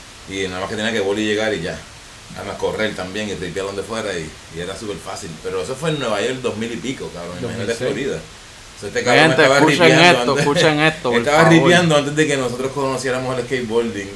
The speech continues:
Speaker 1: y todavía está ripeando y estaba ripeando y sigue ripeando y seguirá ripeando.
Speaker 3: Está brutal, mano.
Speaker 1: Es que es demasiado humilde a veces,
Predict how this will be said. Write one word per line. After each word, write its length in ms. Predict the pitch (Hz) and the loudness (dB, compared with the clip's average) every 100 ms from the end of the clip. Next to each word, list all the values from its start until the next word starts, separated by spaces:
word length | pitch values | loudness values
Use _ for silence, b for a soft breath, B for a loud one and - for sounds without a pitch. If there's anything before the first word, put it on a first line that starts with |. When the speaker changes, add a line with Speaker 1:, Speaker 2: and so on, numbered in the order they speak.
| 98 - | -14 -14
Speaker 1:
y 140 | 98 90 | -12 -8
todavía 420 | 95 90 85 101 | -6 -6 -8 -8
está 140 | 110 107 | -8 -8
ripeando 520 | 107 101 101 101 95 | -8 -8 -8 -8 -8
y 40 | |
estaba 320 | 85 92 98 | -10 -10 -10
ripeando 380 | 101 98 98 101 | -8 -8 -8 -8
y 40 | 95 | -12
sigue 180 | 95 98 | -12 -12
ripeando 300 | 98 98 98 | -12 -14 -14
y 40 | 95 | -16
seguirá 280 | 92 85 95 | -16 -14 -14
ripeando. 280 | 98 95 - - - - - | -14 -16 -18 -20 -20 -20 -18
Speaker 3:
Está 180 | - 117 | -2 2
brutal, 340 | 131 120 120 117 | 2 2 2 2
mano. 320 | 113 110 101 | 0 -2 -4
Speaker 1:
Es 60 | |
que 80 | 113 | -6
es 80 | 127 | -8
demasiado 320 | 139 127 135 | -8 -8 -8
humilde 260 | 139 139 98 | -8 -8 -8
a 40 | |
veces, 260 | 85 82 | -8 -10